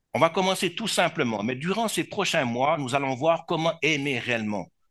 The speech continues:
nos frères et sœurs. D'une façon concrète, d'une façon pratique,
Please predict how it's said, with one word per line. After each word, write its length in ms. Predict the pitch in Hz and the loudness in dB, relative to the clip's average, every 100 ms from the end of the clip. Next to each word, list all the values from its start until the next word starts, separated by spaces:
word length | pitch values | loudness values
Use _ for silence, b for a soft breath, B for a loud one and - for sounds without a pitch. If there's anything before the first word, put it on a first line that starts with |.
| _ _ - | _ _ -8
nos 120 | 101 | -6
frères 220 | - 104 95 | -4 -4 -4
et 60 | |
sœurs. 440 | - 87 76 - - _ _ _ _ _ _ _ _ _ | -6 -8 -10 -14 -20 _ _ _ _ _ _ _ _ _
D'une 140 | 123 131 | -4 0
façon 360 | 165 - 170 | 0 0 -4
concrète, 520 | - 160 160 - 98 92 | -2 -4 -2 -2 -2 -2
d'une 100 | 117 | -4
façon 300 | 143 147 131 | -2 -2 -2
pratique, 500 | - 151 - 92 | 0 0 -2 -10